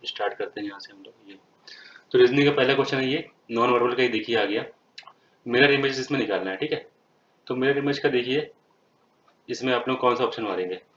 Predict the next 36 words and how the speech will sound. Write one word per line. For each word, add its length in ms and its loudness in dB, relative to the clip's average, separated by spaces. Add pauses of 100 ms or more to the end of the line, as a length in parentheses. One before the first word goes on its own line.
सही 240 -2
कौन 200 -4
सा। 180 -10 (880)
तो 60 -2
देखिए, 220 4
इसका 180 2
एक 180 4
फंडा 220 -4
होता 220 -2
है 200 -4 (280)
कि 340 -4 (160)
mirror 280 2
में 140 -4
क्या 100 2
होता 280 -2
है, 160 -2 (500)
mirror 320 2
के 180 0 (1120)
जो 340 2
भी 100 -2
चीज़ 260 -2
अगर, 180 2 (200)
मतलब, 240 -6
जिस 180 0
side 220 2
होगी 180 0
उसी 160 -4
side 220 0
ही 60 -2
रहेगी 300 2
और 200 -4
image 460 -4
invert 300 0
हो 60 -2
जाती 240 -2
है। 60 -8